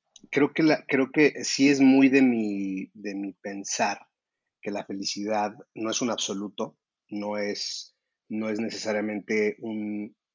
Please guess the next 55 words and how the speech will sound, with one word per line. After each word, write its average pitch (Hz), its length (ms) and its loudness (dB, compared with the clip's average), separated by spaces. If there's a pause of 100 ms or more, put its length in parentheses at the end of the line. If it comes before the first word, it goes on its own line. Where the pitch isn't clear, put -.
(240)
un 117 180 -6
lugar 117 280 0
a 117 40 2
donde 104 240 -2
ya 107 100 -2
llegaste 107 600 -4
y, 101 340 -10
y, - 260 -18
porque, 110 200 -8
bueno, 117 340 0
creo 120 140 -4
que 131 100 -2
si, 127 260 -4
si - 160 -8
piensas 123 320 0
de 120 60 0
esa 120 120 0
manera, 120 300 -2
entonces 110 240 -6
te 131 60 -6
puedes - 240 -4
perder 107 300 -4
de, 107 240 -6
de 104 120 -8
muchas 123 400 -4
otras 113 240 -6
cosas - 260 -10
que 101 100 -12
te 92 120 -16
puedan 107 220 -10
hacer 101 200 -18
felices. - 420 -18 (720)
Em, 110 760 0 (480)
hay 123 120 0
una 123 140 2
cita 127 280 -2
que 110 60 -4
me 107 120 -2
gusta 113 300 -2
mucho 117 340 0
de, 101 220 -4
de 104 120 -4
un 110 140 -4
autor 107 320 -6
que 110 120 -8
me 98 140 -10
encanta, 101 500 -8
que 101 120 -8
dice 98 300 -8
que - 120 -10
la - 120 -14
felicidad 110 520 -4
es - 380 -6
la 104 180 -4
superación 117 960 0